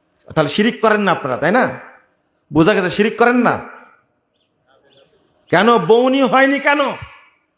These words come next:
প্রথম বাকি দিলে আপনার ভিতরে বিশ্বাস যে পুরো দিনই বাকিতে বিশ-, ব্যবসা হবে,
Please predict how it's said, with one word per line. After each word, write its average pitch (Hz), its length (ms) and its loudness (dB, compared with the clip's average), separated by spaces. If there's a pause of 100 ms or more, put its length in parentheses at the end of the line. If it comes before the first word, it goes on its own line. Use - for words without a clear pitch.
(1600)
প্রথম 320 520 0
বাকি 311 280 0
দিলে 214 520 -6
আপনার 214 440 -6
ভিতরে 196 340 -8
বিশ্বাস 180 520 -4 (360)
যে 160 60 -4
পুরো 214 420 0
দিনই 196 200 -2
বাকিতে 135 400 -6
বিশ-, 107 220 -8
ব্যবসা - 280 -4
হবে, - 220 -10